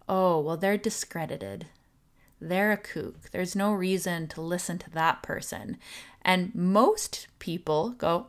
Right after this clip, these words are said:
"Oh, okay. I guess that's a kook." Personally, I listen to everyone, especially the people that they say don't listen to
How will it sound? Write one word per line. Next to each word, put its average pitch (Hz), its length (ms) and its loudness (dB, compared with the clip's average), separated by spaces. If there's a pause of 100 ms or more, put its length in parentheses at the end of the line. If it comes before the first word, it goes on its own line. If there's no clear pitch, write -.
"Oh, 277 280 6 (140)
okay. 190 480 2 (560)
I 208 80 -2
guess 247 240 2
that's 226 220 -2
a 208 60 -2
kook." - 440 -4 (1900)
Personally, 180 920 6 (300)
I 190 120 4
listen 185 800 2 (280)
to 170 220 -2
everyone, 170 680 -2 (300)
especially 196 500 2
the 170 100 -2
people 170 360 -2
that 156 200 2
they 160 100 0
say 160 380 -4
don't 160 260 -2
listen 208 320 0
to 254 300 0